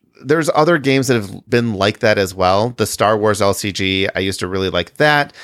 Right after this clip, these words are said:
I played it competitively one time, and I'm like, "Yeah, that just wasn't for me." Like, I, it's, people are just way too,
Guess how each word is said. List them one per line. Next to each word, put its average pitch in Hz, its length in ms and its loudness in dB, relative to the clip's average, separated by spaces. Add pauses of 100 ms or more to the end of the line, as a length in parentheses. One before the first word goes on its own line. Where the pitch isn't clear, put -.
(400)
I 104 80 2
played 120 280 0
it 117 180 0
competitively 107 560 0
one 101 240 0
time, 101 500 0
and 98 80 -2
I'm 95 120 -2
like, 92 220 -2 (360)
"Yeah, 92 340 0
that 95 180 2
just - 200 -2
wasn't 92 260 -2
for 92 80 -8
me." 78 340 -8
Like, 90 360 -2
I, 95 240 -2 (300)
it's, - 460 -4
people 117 440 0
are 101 40 2
just 92 300 -6
way 113 520 2
too, 98 720 0